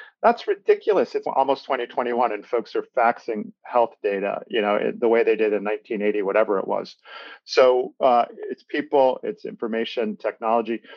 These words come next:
What I really hope comes out of this is folks have a new appreciation for the work of prevention. I mean, that, that would be the best case scenario.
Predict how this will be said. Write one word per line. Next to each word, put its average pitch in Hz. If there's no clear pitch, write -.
What 123
I -
really 139
hope -
comes 120
out 113
of 110
this 107
is 98
folks -
have 107
a 107
new 101
appreciation 104
for -
the 101
work 101
of 98
prevention. 98
I 104
mean, 104
that, 113
that 120
would 110
be 104
the 92
best 95
case 87
scenario. 92